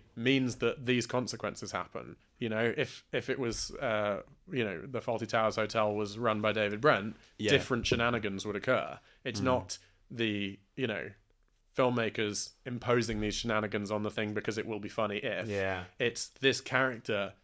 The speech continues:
Speaker 1: did that thing. We all saw them do that thing. And therefore, when that thing happens later, we know why that thing's happening. It's because this person did that thing in that moment, and we all saw it happen.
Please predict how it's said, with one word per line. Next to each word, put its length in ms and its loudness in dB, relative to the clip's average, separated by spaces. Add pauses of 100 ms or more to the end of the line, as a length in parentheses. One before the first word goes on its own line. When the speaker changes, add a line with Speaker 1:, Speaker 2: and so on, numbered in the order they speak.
(160)
Speaker 1:
did 200 4
that 240 2
thing. 340 0
We 140 2
all 160 6
saw 260 4
them 160 -2
do 180 -4
that 220 -6
thing. 320 -8 (240)
And 140 -2
therefore, 360 6
when 200 2
that 220 4
thing 180 -2
happens 340 -4
later, 480 0 (180)
we 120 0
know 180 6
why 240 4
that 220 0
thing's 180 -6
happening. 320 -2
It's 120 -6
because 280 -2
this 240 4
person 540 0 (160)
did 160 -2
that 260 2
thing 300 -2
in 160 -4
that 160 -4
moment, 360 -6
and 80 -8
we 80 2
all 140 0
saw 220 -2
it 80 -2
happen. 380 -6